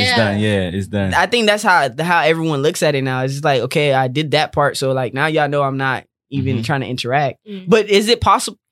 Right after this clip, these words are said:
Speaker 3: You can't be married to two people, right?
Speaker 2: Mm.
Speaker 1: Yeah. No.
Speaker 3: So it ha-, he has to finish finalizing that
Speaker 1: Right.
Speaker 3: part, and then he
Speaker 1: Right,
Speaker 3: could.
Speaker 1: so they, they would be engaged for a while. <laughs> But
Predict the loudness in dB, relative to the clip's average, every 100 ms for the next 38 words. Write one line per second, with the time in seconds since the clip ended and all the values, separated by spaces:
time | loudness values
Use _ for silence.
0 | _ -2 0 2 0 0 2 4 2 0
1 | -6 -6 -4 -4 -6 -8 -12 _ -2 0
2 | 0 -4 -8 -10 -12 _ _ _ _ 0
3 | 4 4 4 0 0 2 2 2 -4 0
4 | 2 2 0 0 2 2 0 0 0 2
5 | 4 4 0 -6 _ -6 0 2 2 2
6 | -2 -4 -2 2 2 0 -6 -10 -14 -14
7 | -14 -8 -8 -8 -8 -8 -8 -10 -12 -14
8 | -14 -16 -6 -2 -2 0 2 2